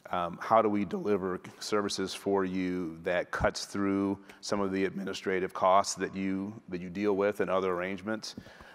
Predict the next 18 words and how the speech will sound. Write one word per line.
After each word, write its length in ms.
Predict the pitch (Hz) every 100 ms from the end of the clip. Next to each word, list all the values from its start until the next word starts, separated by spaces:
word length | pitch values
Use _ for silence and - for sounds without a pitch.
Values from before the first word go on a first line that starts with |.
| -
Um, 440 | 92 92 92 90 -
how 160 | 107 107
do 80 |
we 100 | 104
ensure 380 | 101 - 110 101
that, 360 | 90 95 - 92
that 240 | 95 87
both 220 | 107 117
of 80 | 98
our 140 | 101 95
incentives 400 | - 104 95 98
are 80 |
aligned 500 | 92 92 92 95 104
in 140 | 95 90
terms 340 | 98 92 92
of 240 | 87 87 -
quality, 580 | 98 95 95 95 95 -
access, 640 | 95 90 - 95 92 -